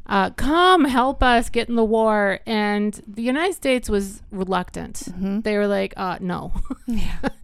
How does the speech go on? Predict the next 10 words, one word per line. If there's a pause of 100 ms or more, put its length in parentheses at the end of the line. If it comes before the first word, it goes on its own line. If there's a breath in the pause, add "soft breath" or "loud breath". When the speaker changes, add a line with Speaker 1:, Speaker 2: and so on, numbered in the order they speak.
(500 loud breath)
Speaker 1:
Because
World
War
One
was
still
in
memory. (420 loud breath)
You
know,